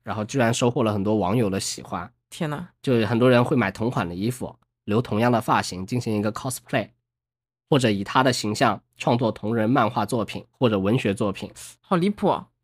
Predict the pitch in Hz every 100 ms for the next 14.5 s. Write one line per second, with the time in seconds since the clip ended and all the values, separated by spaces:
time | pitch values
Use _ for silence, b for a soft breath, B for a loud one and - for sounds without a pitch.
0 | _ _ 107 98 180 160 147 139 - 131
1 | 135 135 131 151 185 160 156 139 180 160
2 | 139 120 104 95 104 95 131 143 104 135
3 | 123 139 127 110 123 123 123 - 190 160
4 | 175 156 - 190 - 220 135 170 135 117
5 | 117 - 101 110 104 110 104 185 175 156
6 | 110 92 - 107 95 85 - _ _ _
7 | 110 113 117 117 110 107 95 98 110 104
8 | 101 104 110 101 - 98 117 110 - 90
9 | 98 95 - _ _ _ - 110 104 104
10 | 101 104 95 104 98 95 85 - 98 90
11 | _ - - 156 - - 180 - 196 214
12 | 208 165 - 180 147 151 170 214 196 190
13 | 190 180 - 165 202 180 - 180 175 175
14 | 151 135 147 165 147